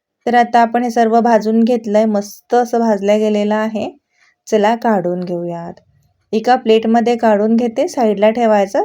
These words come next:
थंड व्हायसाठी. आणि आता त्याच कढईमध्ये आपण जो कांदा घेतला होता तो घालून घेऊयात.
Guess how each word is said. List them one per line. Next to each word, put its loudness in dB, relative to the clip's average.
थंड -2
व्हायसाठी. -6
आणि 0
आता 0
त्याच 0
कढईमध्ये 2
आपण -2
जो 2
कांदा 2
घेतला -2
होता -4
तो 4
घालून 2
घेऊयात. -2